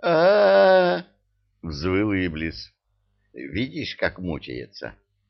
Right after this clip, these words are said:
«Да», — шмыгнула носом Алёнка. «А может, э, вылечить попытаемся?» «Это неизлечимо», —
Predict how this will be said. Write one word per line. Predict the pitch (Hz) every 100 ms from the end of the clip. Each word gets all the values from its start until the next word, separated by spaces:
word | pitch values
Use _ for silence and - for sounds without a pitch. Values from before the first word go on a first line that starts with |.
| _ _ _ _
«Да», — | 98 117 113 110 123 117 110 107 110 113 _ _ _
шмыгнула | - 95 104 95 98 98 98
носом | 104 113 - 104 101 _ _ -
Алёнка. | 90 85 80 76 78 71 _ _ _ _ _ _ -
«А | 147
может, | 151 135 147 -
э, | 131
вылечить | 127 143 185 160 - 107 -
попытаемся?» | 107 113 101 92 87 85 85 85 _ _ _ _ _ _ _ _ _ _ _ _ _ -
«Это | 127 135 - 123
неизлечимо», — | 123 120 110 98 104 87 - 85 85 85